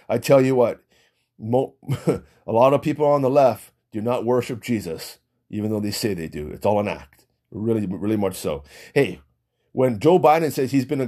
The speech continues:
a, uh, he's been a Catholic for, for so long, and he can't figure out how to say the word Psalms, he says palms.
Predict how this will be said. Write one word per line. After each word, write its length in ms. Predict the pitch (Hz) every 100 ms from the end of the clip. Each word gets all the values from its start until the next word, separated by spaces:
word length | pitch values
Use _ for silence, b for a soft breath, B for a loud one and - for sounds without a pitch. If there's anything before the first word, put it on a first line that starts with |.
| 98
a, 40 | -
uh, 100 | 117
he's 180 | - 139
been 120 | 143
a 80 | 110
Catholic 520 | - - 143 - 151
for, 120 | - 117 - -
for 120 | 113
so 200 | - 139
long, 340 | 131 135 147 B B B
and 140 | - 123
he 80 | 123
can't 260 | 151 143
figure 360 | - 147 139 147
out 140 | 135
how 200 | 120 127
to 100 | 123
say 260 | - 131 139
the 140 | 123
word 400 | 113 120 120 117
Psalms, 760 | - - 131 120 131 165 - - _ _ _ _ _ _ -
he 100 | 135
says 260 | 147 123 -
palms. 640 | - - 127 139 196 196 -